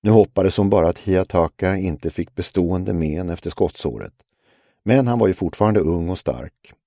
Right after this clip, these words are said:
så han skulle väl hämta sig. Christian tyckte också att han hade det bra nu,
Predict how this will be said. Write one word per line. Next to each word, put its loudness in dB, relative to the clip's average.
så -4
han -2
skulle -4
väl 0
hämta -4
sig. -16
Christian 2
tyckte 2
också 0
att 0
han -2
hade 2
det 4
bra -2
nu, -10